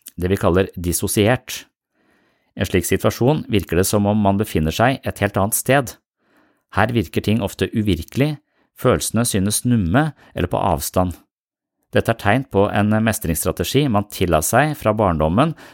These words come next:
som en slags psykologisk flukt fra misbruket. Noe av det største problemet med denne leveregelen er at det forholdet til andre mennesker ofte blir vanskelig. Forholdet kan rett og slett oppleves som, eh, smertefullt. Man kan, eh, ikke slappe av eller gi av seg selv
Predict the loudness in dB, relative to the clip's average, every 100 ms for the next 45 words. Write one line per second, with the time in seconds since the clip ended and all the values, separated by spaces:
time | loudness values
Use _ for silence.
0 | -8 -4 0 0 -2 -4 0 2 4 4
1 | 0 -2 -2 0 0 -4 -2 0 0 -2
2 | -4 -4 -8 -10 _ _ _ _ _ _
3 | _ _ _ _ _ _ _ _ _ _
4 | _ _ _ _ _ _ _ 0 2 2
5 | 0 -2 -2 0 2 2 4 2 2 2
6 | 2 4 2 4 2 2 0 -2 -8 -4
7 | -2 0 0 2 2 2 0 -2 -2 0
8 | 0 0 0 -2 -4 -4 -6 -4 0 0
9 | 0 -4 -6 -6 -8 _ _ _ _ _
10 | _ 0 2 4 2 2 0 0 -2 -6
11 | 0 0 0 -6 -2 -2 0 0 0 0
12 | 2 0 0 -4 -6 -6 -2 -2 -4 -18
13 | _ _ _ _ _ _ _ 0 0 2
14 | 2 2 0 -4 -4 -2 -2 2 2 2
15 | 0 2 0 0 0 0 0 -2 0 0